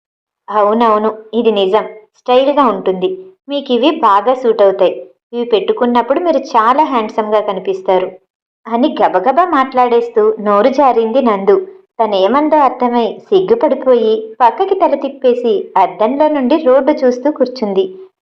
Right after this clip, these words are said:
నందు అన్న మాటకి మనసు తీయగా మూలిగింది అభికి. తన మొహం చూసి నవ్వుకున్నాడు. "అయితే మామూలప్పుడు బాగోననే కదా నువ్వనేది?" అంటూ కవ్వించాడు.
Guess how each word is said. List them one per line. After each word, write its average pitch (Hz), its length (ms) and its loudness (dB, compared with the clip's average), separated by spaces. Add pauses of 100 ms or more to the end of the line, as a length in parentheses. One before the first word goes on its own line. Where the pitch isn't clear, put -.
(160)
నందు 180 340 -2
అన్న 262 280 2
మాటకి 226 680 0
మనసు 214 380 -2
తీయగా 247 560 0
మూలిగింది 214 680 -2
అభికి. 202 580 -4 (720)
తన 247 100 2
మొహం 202 400 -2
చూసి 247 320 2
నవ్వుకున్నాడు. 214 720 0 (480)
"అయితే 190 680 0
మామూలప్పుడు 202 680 0
బాగోననే 233 600 0
కదా 240 480 -2
నువ్వనేది?" 240 800 0 (300)
అంటూ 208 340 0
కవ్వించాడు. 240 840 0